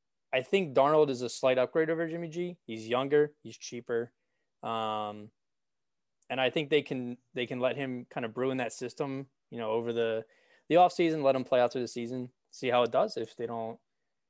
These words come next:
if he doesn't improve, you know, help them out. I mean, Jimmy G got them to a Super Bowl, and I don't think super high of Jimmy G.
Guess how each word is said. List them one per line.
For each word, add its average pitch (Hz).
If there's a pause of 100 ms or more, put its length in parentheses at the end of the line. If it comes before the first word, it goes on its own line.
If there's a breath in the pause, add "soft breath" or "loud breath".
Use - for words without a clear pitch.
(140)
if 117
he 139
doesn't 135
improve, 135
you 123
know, 107
help 131
them 120
out. 127 (180)
I 131
mean, 135
Jimmy 156
G 139
got 120
them 117
to 110
a 104
Super 113
Bowl, 104
and 107
I 117
don't 117 (280)
think 117
super 120
high 120
of 120
Jimmy 131
G. 143